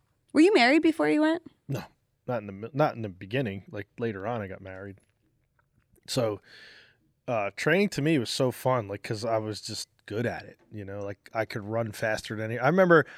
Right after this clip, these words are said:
Speaker 2: there was this guy, his name was Private Brooks. Ha ha, I was Private Hines. So, uh,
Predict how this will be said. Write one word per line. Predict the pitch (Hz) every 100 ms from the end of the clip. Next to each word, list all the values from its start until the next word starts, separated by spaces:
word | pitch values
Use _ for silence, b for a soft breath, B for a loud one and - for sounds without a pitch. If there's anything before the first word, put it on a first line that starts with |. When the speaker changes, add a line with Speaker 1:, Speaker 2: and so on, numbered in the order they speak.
| B B
Speaker 2:
there | 147
was | 151
this | 143
guy, | - 139 139
his | 117
name | 127 120
was | 104 -
Private | - 110 113 131
Brooks. | 185 202 - -
Ha | -
ha, | 113 156 104 -
I |
was | 104
Private | - 104 110
Hines. | 113 156 123 - b b b b
So, | - 143 127
uh, | 135 127 110